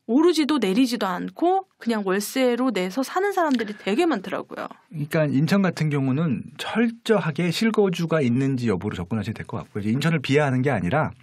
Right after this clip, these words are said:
Speaker 2: 어쩔 수가 없어, 지형상. 뒤에 배우 수요지가 없잖아. 그래서 없어가지고 그나마 <laughs> 송도, 청라, 영종도를 개발하긴 했는데
Speaker 1: 음.
Speaker 2: 어, 그거라도 개발 안 했으면 인천은 더 어려웠을 것 같고요. 그러니까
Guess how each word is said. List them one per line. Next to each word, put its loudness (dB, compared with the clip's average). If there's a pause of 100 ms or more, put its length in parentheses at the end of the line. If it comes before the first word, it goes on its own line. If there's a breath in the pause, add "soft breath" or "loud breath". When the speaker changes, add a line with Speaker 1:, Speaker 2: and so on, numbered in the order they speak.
(440 loud breath)
Speaker 2:
어쩔 4
수가 -2
없어, -8
지형상. -2 (160)
뒤에 2
배우 4
수요지가 2
없잖아. -4
그래서 -2
없어가지고 0
그나마 0 (160)
<laughs> -10
송도, 6
청라, 4
영종도를 2
개발하긴 2
했는데 2 (100)
Speaker 1:
음. -4 (300 loud breath)
Speaker 2:
어, -2
그거라도 4
개발 0
안 0
했으면 -2
인천은 0
더 -4
어려웠을 0
것 -8
같고요. -8 (120)
그러니까 -4